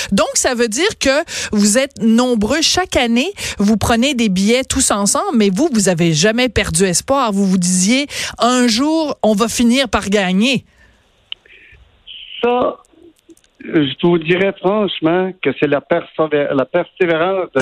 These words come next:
Speaker 1: <laughs>
Speaker 2: Donald Dominique.
Speaker 1: Ah oui ?
Speaker 2: Lui, dans sa tête, c'était un jour, Gilles, euh, le, je ne dirais pas le terme, mais ça va arriver.
Speaker 1: Ah.
Speaker 2: Et ça, ça a été
Speaker 1: Un
Speaker 2: comme
Speaker 1: petit
Speaker 2: ça,
Speaker 1: mot
Speaker 2: ça,
Speaker 1: d'église ?
Speaker 2: ça,
Speaker 1: Un petit mot d'église ?
Speaker 2: et, et, non.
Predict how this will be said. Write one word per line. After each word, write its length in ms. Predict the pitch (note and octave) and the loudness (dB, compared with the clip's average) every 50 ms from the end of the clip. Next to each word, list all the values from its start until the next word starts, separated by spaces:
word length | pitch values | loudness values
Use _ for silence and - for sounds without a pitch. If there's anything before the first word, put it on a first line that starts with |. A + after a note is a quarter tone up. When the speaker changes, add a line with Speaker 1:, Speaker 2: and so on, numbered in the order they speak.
| - - | -2 -2
Speaker 1:
<laughs> 0 | |
Speaker 2:
Donald 400 | - D#3+ E3 D#3+ D#3+ D#3 C#3+ A#2+ | -2 -2 0 0 0 0 -2 -4
Dominique. 320 | A2+ A#2 A2+ G#2+ G#2 G#2 - _ _ _ - - - | -6 -6 -6 -6 -6 -8 -10 _ _ _ -8 -2 0
Speaker 1:
Ah 220 | B3+ C4+ C4+ C4 B3 | 0 2 2 2 2
oui ? 200 | A#3 A#3+ B3 B3+ | 2 2 2 0
Speaker 2:
Lui, 360 | C4 G3 G3+ G#3 G#3+ - - - _ _ _ _ _ _ _ - | 0 -2 -4 -4 -6 -8 -10 -12 _ _ _ _ _ _ _ -2
dans 240 | F3 F#3+ F#3+ F3+ E3 - | 0 0 0 -2 -2 -2
sa 140 | - D3+ C3+ | -4 -4 -2
tête, 400 | - C#3+ D3+ D3+ D3+ D#3 D3 - _ - | 0 0 0 0 0 -2 -4 -6 _ -6
c'était 360 | C#3 B2+ - - C#3+ C#3+ C#3 - | -6 -4 -2 0 -2 -2 -2 -2
un 220 | D#3 D3 C#3+ C3+ | -2 0 0 0
jour, 380 | A#2+ D3 D#3+ E3 D#3+ D#3+ D3 A#2 | 0 0 0 0 0 0 -2 -2
Gilles, 380 | G2+ C3 D3 D3 D3 C#3+ C#3 C#3 C3+ _ _ _ _ _ _ _ _ _ _ _ _ _ _ - | -2 0 0 0 0 -2 -4 -8 -14 _ _ _ _ _ _ _ _ _ _ _ _ _ _ -8
euh, 280 | - - G2+ G2+ G#2 G#2+ | -4 0 0 2 2 2
le, 220 | G#2 G#2+ A2 A2 G#2+ | 2 2 0 0 -2
je 40 | G#2+ | -4
ne 60 | A#2 | -6
dirais 240 | - - C#3 B2+ B2 | -4 -2 0 0 0
pas 140 | B2 C#3 C3+ | 0 0 0
le 120 | B2+ A#2 | 0 0
terme, 260 | - D3+ D3+ D#3 C#3+ C3+ | 0 0 0 0 0 0
mais 120 | B2+ A#2+ - | 0 0 -2
ça 60 | C#3 | -2
va 120 | C3+ C#3 C#3 | 0 0 -2
arriver. 360 | B2 G2+ A2 G2 G2 F#2 _ _ _ _ _ _ _ _ - | -2 -6 -8 -12 -14 -14 _ _ _ _ _ _ _ _ -2
Speaker 1:
Ah. 100 | B3 D#4+ | 0 0
Speaker 2:
Et 140 | F4+ D4 D#3 D#3+ | 0 0 0 0
ça, 760 | E3 F4 - - - - - - - - - - F3 F3+ D#3 - | 0 -2 -6 -14 -16 -16 -16 -16 -18 -18 -4 -4 -2 -2 -2 -2
ça 60 | - E3 | 0 0
a 20 | |
été 220 | D#3 D3 - - F3 | 0 0 0 0 0
Speaker 1:
Un 40 | E3+ | 0
Speaker 2:
comme 120 | B3+ C#4+ | 2 0
Speaker 1:
petit 80 | C#4 - | 0 0
Speaker 2:
ça, 60 | D4+ | 0
Speaker 1:
mot 60 | D4+ | 0
Speaker 2:
ça, 60 | D#4 D4 | 0 0
Speaker 1:
d'église ? 720 | D4+ D4+ C4 D4+ A4+ B4+ C5 A#4+ E4+ E4 - E4+ F#4 - _ _ _ - | 0 -2 0 0 0 0 0 -2 -4 -4 -4 -6 -12 -16 _ _ _ -12
Speaker 2:
ça, 160 | - - - | -6 -4 -4
Speaker 1:
Un 40 | F#4 | -2
petit 180 | - - D#4+ | -2 -2 0
mot 120 | C#4+ D#4 E4 | 0 0 0
d'église ? 520 | D#4 D#4+ F4 F#4+ - G#4+ A#4+ A4 G#4+ - | 0 0 0 2 2 2 2 0 -2 -4
Speaker 2:
et, 20 | G4 | -6
et, 1300 | D#4+ - - _ _ - - _ _ _ _ _ _ _ _ _ _ _ - _ _ _ _ - - | -8 -8 -12 _ _ -20 -20 _ _ _ _ _ _ _ _ _ _ _ -20 _ _ _ _ -2 0
non. 260 | D3 D#3 D#3+ D#3 - | 0 2 2 0 -2